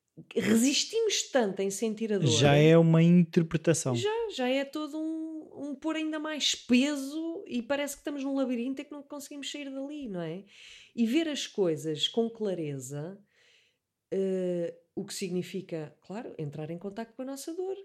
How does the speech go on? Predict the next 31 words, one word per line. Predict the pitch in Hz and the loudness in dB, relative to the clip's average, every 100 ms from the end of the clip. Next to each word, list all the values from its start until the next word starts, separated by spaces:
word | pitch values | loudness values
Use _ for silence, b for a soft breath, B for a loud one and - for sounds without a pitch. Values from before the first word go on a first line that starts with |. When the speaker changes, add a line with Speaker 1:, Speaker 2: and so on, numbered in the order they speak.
| _ _ _ _ | _ _ _ _
Speaker 1:
Sim, | - 370 427 427 _ - | -12 -8 -8 -10 _ -16
mas, | 175 175 185 196 | -10 -8 -8 -8
eh, | 202 202 220 | -6 -6 -8
isso | 220 233 - | -8 -12 -10
faz | 320 320 | -8 -6
parte, | 359 359 370 - | -6 -6 -10 -10
não | 202 | -6
é? | 185 | -6
Então | 214 233 | -6 -6
como | 262 285 | -6 -8
é | |
que | 285 | -10
nós | 302 294 294 - b b b b _ | -12 -8 -6 -8 b b b b _
podemos, | 240 214 208 180 165 | -6 -2 0 0 0
e | 196 | -2
esta | 226 - | -2 -4
é | 233 | -6
a | |
questão, | 226 - 180 | -6 -8 -8
como | 170 220 | -6 -6
é | 247 | -6
que | 262 | -6
nós | 254 | -8
podemos | - 226 202 190 | -8 -4 -2 0
estar | - - 285 294 | 0 0 -2 -6
em | 285 | -6
contacto | 262 240 220 185 156 - | -6 -6 -6 -8 -8 -10
com | - | -8
a | 196 | -6
nossa | 190 180 190 | -6 -6 -8
dor | 151 151 135 | -6 -8 -8